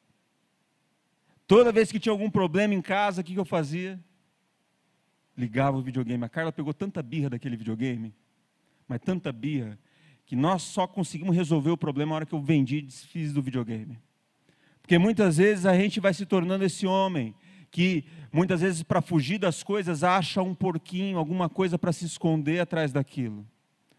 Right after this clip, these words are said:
Mas nós precisamos nos posicionar. Enquanto esse homem, né, o Homer Simpson, ele fica tão preocupado com o porquinho, como é que ficam os filhos?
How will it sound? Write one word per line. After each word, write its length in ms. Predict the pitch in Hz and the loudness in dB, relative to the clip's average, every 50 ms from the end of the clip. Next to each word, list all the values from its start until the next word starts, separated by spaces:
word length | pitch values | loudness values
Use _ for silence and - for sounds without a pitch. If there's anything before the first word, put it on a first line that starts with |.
| _ _ 196 165 | _ _ -18 -2
Mas 180 | - 156 170 156 | 2 2 4 4
nós 240 | 160 185 190 185 - | 4 4 2 2 0
precisamos 540 | 196 170 - - 170 135 160 180 180 160 151 | -2 -4 -4 -4 -2 0 0 0 2 0 0
nos 200 | 175 175 - - | 0 0 -2 -4
posicionar. 960 | - - 170 170 147 156 165 - - - 175 156 143 143 139 135 127 120 117 - _ _ _ _ _ _ _ _ _ _ _ _ _ _ _ _ _ - - - 151 - | -2 0 0 0 0 -2 -6 -6 -6 -4 -4 -2 -2 -2 -4 -6 -8 -10 -14 -18 _ _ _ _ _ _ _ _ _ _ _ _ _ _ _ _ _ -20 -20 -20 -6 -2
Enquanto 500 | 175 196 196 - 226 247 269 254 - 240 | 0 0 2 4 4 4 4 2 2 0
esse 220 | 226 - - 214 | 0 0 2 2
homem, 340 | 202 220 247 226 190 165 170 | 2 4 2 2 0 -2 0
né, 100 | 202 214 | 4 4
o 120 | 185 147 | 4 6
Homer 280 | 190 202 196 190 175 156 | 4 2 2 0 0 -2
Simpson, 520 | - - 214 226 233 - - 190 151 139 131 131 | -2 -6 -10 -10 -10 -10 -6 -4 -2 -2 0 0
ele 200 | 170 185 180 175 | 0 0 0 -2
fica 480 | - - 208 202 - 226 190 160 - - - 190 190 175 160 127 - _ | -2 -4 -8 -6 -2 0 0 0 0 -2 -8 -18 -18 -18 -18 -18 -18 _
tão 220 | - 208 220 240 208 | 2 4 4 4 4
preocupado 640 | 220 208 190 - 185 151 - 190 196 196 175 185 | 4 2 4 4 2 2 2 2 2 4 4 2
com 100 | - 202 | 2 2
o 40 | 160 | 2
porquinho, 800 | - 175 160 151 147 - 190 202 226 220 196 160 123 113 113 110 - _ _ _ _ _ _ _ _ _ _ | 4 4 4 4 4 2 0 0 2 2 4 2 2 0 -2 -8 -14 _ _ _ _ _ _ _ _ _ _
como 120 | - 190 226 | -2 0 0
é 60 | 233 | 0
que 80 | - - | 0 -2
ficam 260 | - 226 196 - 208 | -6 -6 -4 -2 -4
os 160 | 170 - - | -4 -4 -8
filhos? 680 | - - 220 226 226 180 143 117 - - - - - | -8 -4 -4 -2 -2 -2 -2 -4 -6 -10 -16 -20 -20